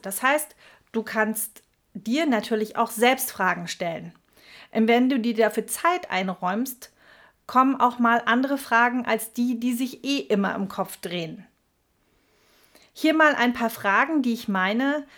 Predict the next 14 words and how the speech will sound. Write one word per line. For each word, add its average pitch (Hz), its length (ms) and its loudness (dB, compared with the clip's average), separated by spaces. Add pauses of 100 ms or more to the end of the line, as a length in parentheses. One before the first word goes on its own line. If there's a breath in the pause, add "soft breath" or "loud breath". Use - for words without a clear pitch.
(100)
dass 240 180 0
man 247 200 4
diese 247 360 -4
sich 233 220 -4
selbst 226 380 2
eher 233 260 2
selten 214 400 4
stellt - 560 -8 (140)
und 202 160 -2
die 233 100 0
dennoch 233 480 2
wichtig 240 400 -2
sein 165 320 -6
können. - 340 -12